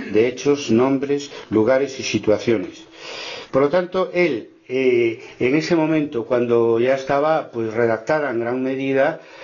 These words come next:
eh, la, la Muqaddima, ¿no? Pues, eh, él hace su propia historia siguiendo un esquema muy tradicional desde el punto de vista historiográfico. Mm, ¿eso qué quiere decir? Bueno, pues que él no descalificaba la historia relato, como hizo posteriormente los anales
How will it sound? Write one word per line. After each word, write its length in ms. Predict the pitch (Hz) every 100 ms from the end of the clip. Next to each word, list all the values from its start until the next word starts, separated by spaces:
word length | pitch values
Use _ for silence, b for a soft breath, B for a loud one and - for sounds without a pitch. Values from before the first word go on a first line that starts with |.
| B -
eh, 220 | 110 107
la, 380 | 107 107 104 104
la 100 | 110
Muqaddima, 720 | 113 117 117 123 147 147 123
¿no? 200 | 117 131 B B B B B -
Pues, 300 | 123 120 -
eh, 260 | 135 - 127
él 80 | 156
hace 200 | 170 175
su 160 | 165 135
propia 300 | 160 165 170
historia 380 | 160 165 175 175
siguiendo 380 | 139 139 165
un 80 | 151
esquema 340 | 127 - 156 139
muy 120 | 123
tradicional 560 | 117 110 110 151 202
desde 140 | 131 107
el 80 | -
punto 260 | 117 117
de 120 | 113
vista 420 | 113 117 135 135 B B B B
historiográfico. 1000 | 107 - 110 104 98 98 - 92 - 90 B B B B -
Mm, 320 | 113 113 -
¿eso 220 | 147 180
qué 120 | 165
quiere 220 | 165 165 156
decir? 400 | 147 185 165 135
Bueno, 220 | 160 175
pues 160 | 135 -
que 80 | 170
él 100 | 208
no 100 | 131
descalificaba 800 | 110 - 107 104 110 123 117
la 60 | 104
historia 400 | 104 - 107 104
relato, 500 | 98 113 120 - 85 - _
como 260 | - 104 104
hizo 340 | 110 120 113 - - -
posteriormente 840 | - - 110 101 117 120 120 120 117
los 220 | 98 95
anales 440 | 98 113 117 123